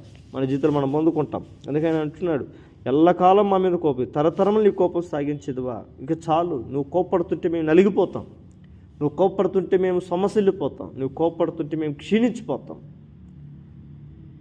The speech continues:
ఇదే కీర్తన అంటాడు, "ఎల్లప్పుడూ నీవు మా మీద కోపగించేదివా?" ఆ రీతికి నువ్వు మా మీద కోపగించిన ఎడల నరుల్లో ఉండే ఆత్మ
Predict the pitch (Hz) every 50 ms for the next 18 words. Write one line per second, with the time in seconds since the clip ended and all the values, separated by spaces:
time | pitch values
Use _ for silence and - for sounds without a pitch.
0 | - - - - - - - - 135 156 151 143 160 156 151 156 143 139 135 -
1 | 127 123 131 151 180 202 196 - 202 196 196 196 185 175 170 165 170 165 165 160
2 | - 160 143 - 139 139 135 - 131 117 113 113 110 104 98 95 - - - -
3 | - - - - - - - - - - 120 135 156 165 165 170 170 165 160 156
4 | 151 151 151 160 151 156 156 160 165 160 160 170 156 143 - 147 143 143 135 139
5 | 139 135 135 135 143 151 170 180 170 170 165 160 151 139 127 139 156 156 - -
6 | 156 135 120 117 117 123